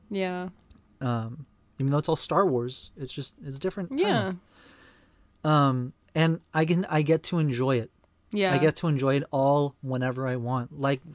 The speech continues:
Speaker 2: right now, I, I just read the, the Bane trilogy for the first time,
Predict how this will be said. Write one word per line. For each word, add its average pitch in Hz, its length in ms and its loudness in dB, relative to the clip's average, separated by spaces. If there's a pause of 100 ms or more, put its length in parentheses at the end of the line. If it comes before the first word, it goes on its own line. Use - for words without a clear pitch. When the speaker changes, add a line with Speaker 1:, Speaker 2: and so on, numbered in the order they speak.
Speaker 2:
right 143 200 -4
now, 147 320 0
I, 123 160 -2 (460)
I 139 120 2
just 143 240 -4
read 143 200 6
the, 143 140 0
the 139 320 -4
Bane 131 260 0
trilogy 135 400 -2
for 127 140 -8
the 120 140 -2
first 123 260 -6
time, 117 280 -6